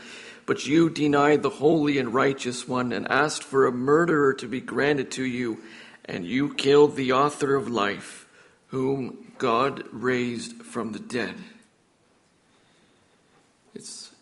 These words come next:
talking about the Lamb of God who suffered, who died, but that's not everything.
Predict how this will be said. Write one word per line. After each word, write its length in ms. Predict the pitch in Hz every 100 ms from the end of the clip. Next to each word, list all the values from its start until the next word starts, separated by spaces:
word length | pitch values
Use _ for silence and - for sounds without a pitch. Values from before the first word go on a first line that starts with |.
| _ _
talking 420 | - - 120 120 120
about 200 | 120 117
the 100 | 110
Lamb 260 | 110 123
of 140 | 127 123
God 420 | 117 113 127 - -
who 140 | - 117
suffered, 520 | - 123 - 120 117
who 200 | - 123
died, 520 | - 117 110 117 - - - - -
but 160 | 110 104
that's 360 | 117 117 - -
not 320 | 127 127 -
everything. 800 | 135 135 98 95 - 110 85 -